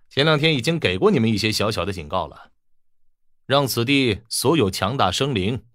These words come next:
都给我乖乖离去，其他几只都有自知之明的离去了，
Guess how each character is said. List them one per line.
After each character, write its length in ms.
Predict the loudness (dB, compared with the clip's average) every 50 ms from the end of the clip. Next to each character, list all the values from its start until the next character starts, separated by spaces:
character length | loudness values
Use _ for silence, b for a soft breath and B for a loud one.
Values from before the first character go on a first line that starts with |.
| _
都 140 | -4 -4 -2
给 100 | -2 -2 -2
我 140 | -4 -4
乖 200 | -6 -4 -4 -2
乖 120 | 0 0 0
离 160 | -2 -4 -4
去， 280 | -2 -2 -4 -4 -6 -20 _ _ _ _ _ _ _ _ _ _ _ _ _ -14
其 180 | -6 -6 0 0
他 120 | 2 0
几 160 | 0 -2 -6
只 380 | -4 -2 -2 0 0 -2 -4 _ _ _ _ _
都 120 | -6 -4 -4
有 140 | -4 -4
自 220 | -6 -2 -2 -2 -2
知 120 | -2 -4
之 140 | -4 -2 -2
明 180 | -2 -2 -2 -4
的 80 | -6
离 180 | -6 -6 -8 -6
去 180 | -2 -2 -2
了， 140 | -2 -4 -8